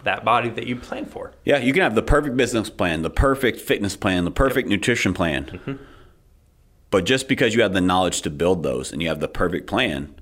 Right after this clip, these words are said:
Speaker 2: it doesn't work unless you execute.
Speaker 1: Mm-hmm.
Speaker 2: E-, so there can be an Asterisk hole out there, which is what I call the Karens of the world,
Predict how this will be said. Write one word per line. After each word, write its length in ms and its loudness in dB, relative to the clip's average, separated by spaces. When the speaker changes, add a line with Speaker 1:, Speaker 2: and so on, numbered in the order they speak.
Speaker 2:
it 380 -4
doesn't 600 0
work 460 0
unless 480 -4
you 260 -4
execute. 480 -6
Speaker 1:
Mm-hmm. 200 -18
Speaker 2:
E-, 180 -8
so 340 2
there 180 4
can 180 0
be 120 2
an 80 2
Asterisk 420 -2
hole 160 2
out 180 2
there, 300 0
which 220 -4
is 160 -6
what 140 0
I 60 2
call 180 0
the 80 -2
Karens 340 -4
of 60 -4
the 80 -2
world, 340 -2